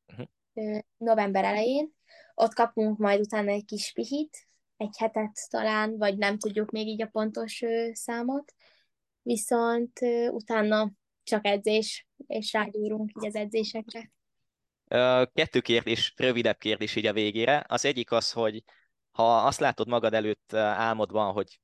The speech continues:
Speaker 1: Párizs, és ott vagy a, a, a csarnokban, ott vagy, ö, a verseny előtt, és meg kell fogalmazni egy célt, akkor most mit mondanál célnak?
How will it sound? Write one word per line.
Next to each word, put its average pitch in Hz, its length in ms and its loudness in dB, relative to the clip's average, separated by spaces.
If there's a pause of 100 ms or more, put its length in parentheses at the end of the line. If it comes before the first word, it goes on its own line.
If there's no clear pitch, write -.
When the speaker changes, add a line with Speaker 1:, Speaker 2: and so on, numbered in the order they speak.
Speaker 1:
Párizs, 107 420 0
és 101 140 -2
ott 107 140 -4
vagy - 280 -2 (100)
a, - 180 -6 (260)
a, 107 240 0 (720)
a - 320 -12
csarnokban, 113 720 2 (220)
ott - 200 0
vagy, 107 320 2
ö, 101 320 4 (100)
a - 340 -4
verseny 123 440 2
előtt, 139 480 0 (380)
és - 240 -2
meg 127 160 0
kell 117 140 0
fogalmazni 110 500 2
egy 104 120 -4
célt, 113 300 0
akkor 113 220 2
most 127 240 0
mit 113 180 -6
mondanál 95 420 -4
célnak? 92 520 -4